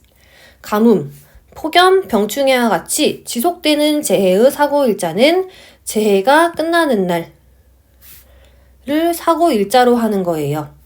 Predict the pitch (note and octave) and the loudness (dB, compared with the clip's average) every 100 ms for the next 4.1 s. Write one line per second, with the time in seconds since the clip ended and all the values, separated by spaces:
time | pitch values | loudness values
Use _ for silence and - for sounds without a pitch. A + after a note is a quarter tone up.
0 | - - A3 G#3+ B3+ D4 D#4 D#4+ E4 E4+ | -10 -2 2 2 4 2 2 -4 -2 -2
1 | E4 E4+ D#4+ G3 E3+ C#3 - - _ _ | 0 -2 -2 -2 -2 -4 -10 -20 _ _
2 | _ C4+ D4+ D#4 D#4 D4+ E4 E4 G3 C#3+ | _ -4 -2 -2 -2 0 0 0 0 -2
3 | F3 F3 A3+ C#4+ D4 A#3 F3+ D#3+ D#3+ G3+ | -4 0 0 0 0 -2 -6 -6 0 0
4 | G3+ | 0